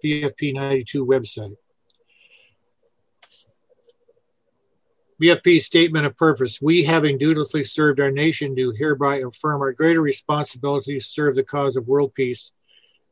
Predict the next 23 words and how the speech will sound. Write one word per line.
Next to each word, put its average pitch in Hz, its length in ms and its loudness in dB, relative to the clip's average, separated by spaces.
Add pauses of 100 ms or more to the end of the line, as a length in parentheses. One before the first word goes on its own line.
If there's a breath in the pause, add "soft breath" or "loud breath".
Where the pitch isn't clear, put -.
(100)
To 147 100 -2
this 135 220 0
end, 156 180 0
we 143 140 0
will 139 220 6
work 147 280 0
with 131 200 -4
others 175 560 2 (160)
towards 131 320 2
increasing 135 500 -8
public 139 320 -2
awareness 135 540 -2
of 113 100 -12
the 117 80 -10
costs 151 400 -4
of 123 120 -8
war, 131 340 -2 (960)
to 131 100 -6
restrain 170 420 0
our 151 140 2
government 143 480 -2 (1400)
from 139 180 -4
intervening 143 680 -2